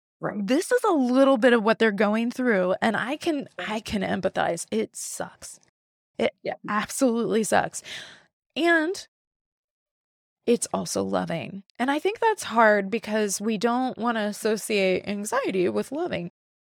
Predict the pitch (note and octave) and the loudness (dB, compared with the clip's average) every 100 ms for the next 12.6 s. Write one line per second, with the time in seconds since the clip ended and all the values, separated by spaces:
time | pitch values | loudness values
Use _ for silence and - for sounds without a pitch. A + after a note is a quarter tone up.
0 | _ _ _ A3+ - C#4 D4 F4 E4+ D4+ | _ _ _ -6 -4 -4 -2 2 2 2
1 | - A3+ A3 A3+ A#3+ A3 - G3 F3+ - | 0 -2 0 0 -2 -4 -2 -4 -4 -2
2 | G3+ G3+ G3+ G3 - _ _ _ G#3+ A3 | 0 0 0 -2 -8 _ _ _ -6 -2
3 | G#3 G3+ A3 G3 F#3 F#3 A3+ B3 B3+ A3 | -2 -2 0 0 0 -2 -4 2 2 2
4 | A3+ A#3+ A#3+ D4 A4+ - - A#3 B3+ A#3+ | -2 -2 0 0 -2 -6 -8 -4 -4 -2
5 | A#3 C4 D#4 C5+ C4+ B3+ D#4+ G#3+ F#3 G2+ | -2 -4 -4 -4 -2 0 2 4 2 2
6 | _ _ _ - - A#3+ A#3 A#3 - A#3 | _ _ _ -8 -2 0 2 -2 -2 0
7 | A3 G#3+ G3+ G3 G3 _ _ _ F3 G3 | 2 2 0 -4 -10 _ _ _ -8 -2
8 | A#3 A#3 A#3+ A3+ G#3+ - F#3+ G#3 G#3+ G#3+ | 0 2 0 0 -2 -2 -2 0 0 0
9 | G3+ G3+ G3 G3 G3 F#3+ - G3+ G3+ G#3+ | 2 2 0 -2 -4 -4 -4 -4 -2 -4
10 | F#3 F3+ F3+ F#3+ F#3+ F#3 F#3 F3+ F3 F3 | -2 -4 -4 -4 -4 -4 -4 -4 -4 -2
11 | F#3 F#3+ F3+ F#3 F#3 F#3 F#3 F3+ F3 E3 | -2 -4 -4 -4 -2 -2 -2 -4 -6 -6
12 | F3+ E3+ A3+ C#4 E4 | -4 0 0 0 -2